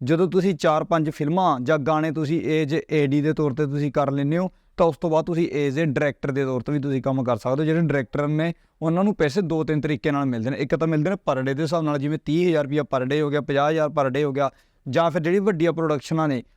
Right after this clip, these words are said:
ਉਹਨਾਂ ਨੂੰ ਡਾਇਰੈਕਟਰ ਦਾ ਕੰਮ ਵਧੀਆ ਲੱਗਦਾ ਤਾਂ ਉਹ ਕੀ ਕਰਨਗੇ, ਡਾਇਰੈਕਟਰ ਨੂੰ ਹਾਇਰ ਕਰ ਲੈਣਗੇ, ਤਾਂ ਉਹਨੂੰ ਮਹੀਨੇ ਦਾ ਜਾਂ ਪੈਕੇਜ ਦੇ ਦੇਣਗੇ ਵੀ ਫਿਲਮ ਉਹ 'ਚ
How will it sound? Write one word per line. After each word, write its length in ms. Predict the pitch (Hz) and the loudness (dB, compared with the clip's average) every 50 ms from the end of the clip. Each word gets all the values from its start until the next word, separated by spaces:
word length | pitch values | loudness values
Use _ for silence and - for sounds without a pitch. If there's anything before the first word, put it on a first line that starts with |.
| _ - 156 | _ -4 -2
ਉਹਨਾਂ 220 | 160 165 180 190 | 0 2 2 2
ਨੂੰ 140 | 208 214 175 | 2 2 2
ਡਾਇਰੈਕਟਰ 360 | 160 170 156 - - 175 165 | 2 0 0 -2 -2 -2 0
ਦਾ 120 | 151 160 | 0 0
ਕੰਮ 180 | 143 165 160 156 | 0 0 0 0
ਵਧੀਆ 260 | 135 147 143 180 196 | -2 0 2 2 2
ਲੱਗਦਾ 260 | 180 156 131 120 139 | 2 2 2 0 -2
ਤਾਂ 100 | 143 165 | -2 -2
ਉਹ 140 | 123 165 180 | -2 0 0
ਕੀ 120 | 170 190 160 | -2 0 0
ਕਰਨਗੇ, 260 | 170 165 175 185 208 | 0 0 0 0 0
ਡਾਇਰੈਕਟਰ 460 | 180 151 165 156 143 - - 170 165 | 0 0 0 0 -2 -2 -4 -4 -2
ਨੂੰ 240 | 170 185 202 160 143 | 0 0 0 0 0
ਹਾਇਰ 200 | 147 156 196 214 | 0 2 0 0
ਕਰ 180 | - 180 135 | 0 -2 -2
ਲੈਣਗੇ, 340 | 120 127 139 160 165 202 190 - _ _ _ _ | -2 -2 -4 -2 -2 -4 -4 -6 _ _ _ _
ਤਾਂ 100 | - 202 | 0 0
ਉਹਨੂੰ 360 | 180 - - 175 185 214 233 214 | 0 0 -2 -2 0 2 2 2
ਮਹੀਨੇ 360 | 190 180 175 175 170 180 180 | 2 0 0 0 0 0 0
ਦਾ 120 | 170 185 | -2 0
ਜਾਂ 120 | 180 190 190 - - | 0 -2 -2 0 0
ਪੈਕੇਜ 320 | 170 151 151 - 170 175 | 0 2 2 2 0 0
ਦੇ 180 | 165 143 131 127 | 0 -2 -4 -4
ਦੇਣਗੇ 240 | 123 139 160 160 | -4 -2 -2 -2
ਵੀ 80 | 185 190 | -2 -2
ਫਿਲਮ 280 | 160 - 160 160 185 196 | -2 0 0 0 0 0
ਉਹ 100 | 202 180 | 0 0
'ਚ 160 | 196 196 | 0 -2